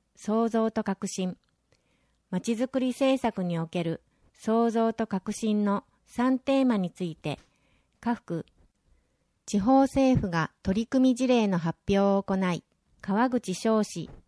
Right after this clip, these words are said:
奈良県議会議長や岩村聡奈良県立大学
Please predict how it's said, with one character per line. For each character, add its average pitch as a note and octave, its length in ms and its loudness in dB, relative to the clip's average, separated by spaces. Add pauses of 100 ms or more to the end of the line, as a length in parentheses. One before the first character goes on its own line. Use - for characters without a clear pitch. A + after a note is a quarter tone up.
奈 F#3+ 280 0
良 - 40 -20 (200)
県 G#3 240 0
議 A3 140 -2
会 A3 260 2
議 G#3+ 160 -4
長 F3 260 0
や D3+ 240 -6 (560)
岩 G3+ 300 2
村 A#3+ 240 4
聡 B3 280 0 (520)
奈 G3 300 2
良 - 20 -20 (180)
県 A3 280 2
立 A#3+ 280 -2
大 A#3 240 2
学 F3+ 360 -4